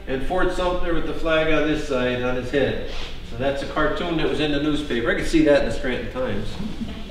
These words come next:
They would do that. They make it look nastier, though. Um, <clears throat> all right, so let's see. Do, do, do. All right, so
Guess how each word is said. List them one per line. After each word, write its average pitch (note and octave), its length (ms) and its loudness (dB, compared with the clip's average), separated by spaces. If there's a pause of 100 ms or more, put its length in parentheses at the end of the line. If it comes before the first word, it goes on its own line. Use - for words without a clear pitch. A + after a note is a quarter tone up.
(260)
They B2+ 80 -2
would A#2+ 200 0
do A2+ 160 -2
that. G#2 320 0 (400)
They C#3+ 260 4
make C#3 140 6
it A2 160 2
look B2 180 0
nastier, G#2+ 540 -2
though. G2+ 200 -6 (1300)
Um, B2+ 720 2 (160)
<clears throat> - 280 -4 (2250)
all C3 80 -4
right, C3 320 4
so C3 640 4
let's A#2+ 240 -4
see. F#2+ 540 -4
Do, C3+ 100 -8
do, C#3+ 180 -10
do. C#3+ 1000 -10 (160)
All C#3+ 140 2
right, B2 180 6
so C3+ 240 -2